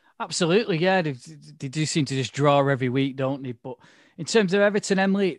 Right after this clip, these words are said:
great news for them. Izzy Christensen's also signed a new two and a half year deal over this last week at Everton. And Willie Kirk said that she's raised the standards since she's arrived from Lyon.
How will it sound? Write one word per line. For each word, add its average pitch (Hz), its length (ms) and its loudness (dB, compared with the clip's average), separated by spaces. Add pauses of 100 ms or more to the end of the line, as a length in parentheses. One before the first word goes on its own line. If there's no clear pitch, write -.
great 196 280 0
news 175 200 -2
for - 60 -8
them. 165 180 2
Izzy 170 180 -2
Christensen's 165 720 -4
also 160 360 -2
signed 147 320 0
a 143 40 -2
new 139 240 -2
two 156 240 -4
and 147 80 0
a - 20 2
half 139 300 0
year 139 120 0
deal 135 440 -2 (320)
over 139 180 -4
this 135 180 -4
last 139 280 -4
week 135 300 -6
at 131 200 -4
Everton. 139 440 -4
And 135 100 -2
Willie 170 220 -2
Kirk 165 340 0
said 160 180 -4
that 147 140 -10
she's 151 280 -6
raised 165 400 0
the 165 60 -4
standards 165 640 -2 (260)
since 175 220 -10
she's 135 180 -6
arrived 135 380 0
from 131 240 -2
Lyon. 131 320 0